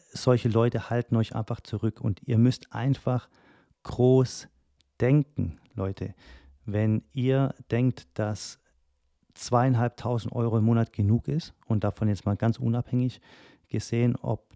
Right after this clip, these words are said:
du jetzt alleine bist oder ob du Kinder hast, und wenn du Kinder hast, dann ist es eh nicht genug. Aber wenn ihr so denkt, dann denkt ihr nicht wie ein Unternehmer oder wie eine Unternehmerin, ja.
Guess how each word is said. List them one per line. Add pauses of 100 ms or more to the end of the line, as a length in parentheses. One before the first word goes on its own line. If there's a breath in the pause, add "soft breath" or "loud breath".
(120)
du
jetzt
alleine
bist
oder
ob
du
Kinder
hast,
und
wenn
du
Kinder
hast,
dann
ist
es
eh
nicht
genug. (800 loud breath)
Aber
wenn
ihr
so
denkt, (320)
dann (180)
denkt
ihr
nicht
wie
ein
Unternehmer
oder
wie
eine
Unternehmerin, (400)
ja.